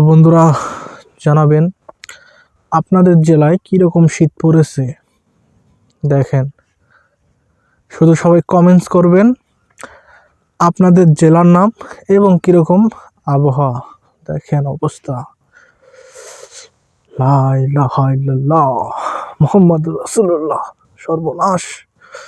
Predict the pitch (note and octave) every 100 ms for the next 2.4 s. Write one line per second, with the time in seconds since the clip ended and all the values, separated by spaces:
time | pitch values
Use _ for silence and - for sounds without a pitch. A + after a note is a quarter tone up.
0 | - - - - - _ _ - F#3+ -
1 | F3+ E3+ D#3+ D#3+ - D#3+ D#3 - - -
2 | - D#3 D#3 E3+